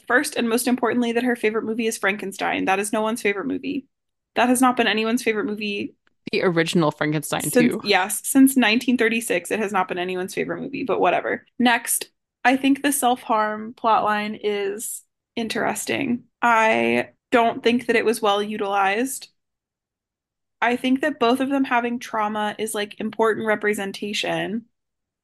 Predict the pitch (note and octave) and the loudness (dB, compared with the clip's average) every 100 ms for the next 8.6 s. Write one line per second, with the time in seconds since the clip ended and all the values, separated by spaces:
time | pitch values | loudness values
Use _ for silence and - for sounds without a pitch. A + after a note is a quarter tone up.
0 | _ _ _ _ A3+ A3 A3+ - B3 A#3 | _ _ _ _ 4 4 4 2 2 2
1 | A#3 A3+ - - A3 A3 A3+ A3 A3+ G#3+ | 2 0 -4 0 4 4 2 0 2 4
2 | G#3 G#3 G#3+ G#3 - - G3+ F#3+ - G#3 | 4 0 -8 -8 -8 2 2 2 -4 -4
3 | G3 G3+ G3 G3+ G3+ G3 F#3+ - F#3 F#3 | -2 -4 -8 -8 -2 -2 0 2 2 2
4 | - - G3+ G#3 G3+ G3+ G3+ G3+ G3 G3 | -4 -2 -2 -4 -10 -6 -6 0 2 2
5 | F#3+ - G3 F3+ - - F#3 F3 - - | 0 0 2 2 0 -2 0 0 -2 -6
6 | F#3+ F#3 F3 F3+ F#3 F3+ F3+ F3+ F3+ F3 | -2 2 0 2 0 2 0 -2 -6 -2
7 | F#3 E3+ E3 - - G3+ F3+ - F3+ E3 | -2 2 0 -2 -6 -6 -4 -4 -4 -2
8 | D#3 D#3+ G1+ - - - | -2 -2 -6 -8 -8 -10